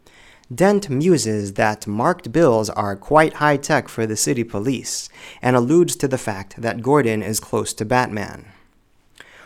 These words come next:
Harvey insists on meeting Batman, but Gordon gives the official statement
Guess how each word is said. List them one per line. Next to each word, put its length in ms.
Harvey 560
insists 640
on 260
meeting 320
Batman, 600
but 220
Gordon 420
gives 320
the 120
official 380
statement 580